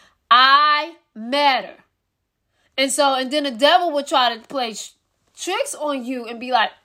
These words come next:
"You let the devil use you all these years. You was in this relationship all these de-, years. Like, what good are you to God? What good are you to God?" And God will begin to speak to me. "Takia, I'm gonna use you for my glory.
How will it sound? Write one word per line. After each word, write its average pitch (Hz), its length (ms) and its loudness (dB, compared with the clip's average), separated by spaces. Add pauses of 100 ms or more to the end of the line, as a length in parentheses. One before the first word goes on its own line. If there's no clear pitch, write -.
(1000)
"You 254 180 -2
let 269 280 2
the 294 80 -10
devil 269 320 0
use 247 240 -4
you 214 140 -4
all 240 220 6
these 247 200 -4
years. 185 320 -6
You 220 80 -8
was 247 120 -8
in 277 100 -4
this 285 140 -4
relationship 262 480 -2
all 220 240 4
these 226 220 -6
de-, 214 240 -8
years. 208 580 -6
Like, 190 220 4
what 226 360 4
good 262 220 0
are 220 120 6
you 214 220 -4
to 202 80 -2
God? 180 400 -2 (500)
What 247 300 6
good 226 180 2
are 233 140 8
you 208 200 -4
to 196 100 -10
God?" 196 420 2 (400)
And 220 160 -2
God 233 280 6
will 202 60 -6
begin 214 240 -4
to 202 80 -2
speak 339 340 0
to 233 60 -8
me. 190 260 -4 (480)
"Takia, 233 260 0
I'm 311 220 4
gonna 247 220 2
use 220 520 2
you 214 140 -6
for 202 240 -2
my 185 220 0
glory. 175 520 -6